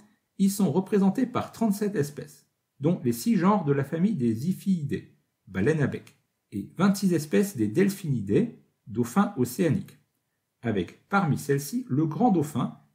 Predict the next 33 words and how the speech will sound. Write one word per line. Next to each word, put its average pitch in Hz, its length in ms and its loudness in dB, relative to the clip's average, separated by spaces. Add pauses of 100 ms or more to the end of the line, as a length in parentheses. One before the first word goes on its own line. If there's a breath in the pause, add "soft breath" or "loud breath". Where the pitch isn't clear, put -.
(160)
et 165 80 6
le 165 100 2
dauphin 196 460 0
à 127 100 -4
aileron 147 640 2
retroussé 208 520 0
d'Australie, 147 520 -4 (500)
espèce - 480 -6
décrite 151 400 -2
pour 190 140 0
la 151 100 0
première 147 320 -2
fois 220 240 -4
en 156 60 -2
deux 147 100 0
mille 175 160 4
cinq. - 340 -10 (1400)
Certains 214 400 2
Delphinidae, 190 800 2 (160)
comme 90 280 -4
l'orque, - 320 -2 (220)
sont 202 200 -2
présents 214 300 2
tout 240 280 -2
autour 214 240 4
du 190 100 6
continent, 196 640 -2 (160)
tandis 120 260 -4
que - 120 -4
d'autres, - 420 0 (260)
comme 165 220 0
le 110 80 2
dauphin 147 460 -2